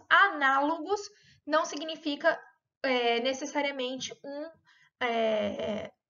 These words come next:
um ancestral comum recente, tá? E aí aqui, ó, estruturas análogas não indicam relações de parentesco, tá?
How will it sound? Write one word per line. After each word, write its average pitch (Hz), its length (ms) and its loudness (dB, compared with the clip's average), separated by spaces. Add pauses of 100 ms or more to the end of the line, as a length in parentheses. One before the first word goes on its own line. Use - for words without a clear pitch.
(260)
um 262 120 -4
ancestral 269 520 2
comum 254 300 0
recente, 226 760 -2
tá? 254 320 2 (260)
E 262 100 0
aí 262 220 4
aqui, 294 560 -2 (560)
ó, 214 300 4
estruturas 254 680 -2
análogas 294 640 2
não 311 400 -4
indicam 294 440 -2
relações 277 640 0
de 262 100 -6
parentesco, 254 840 -8 (380)
tá? 254 360 -4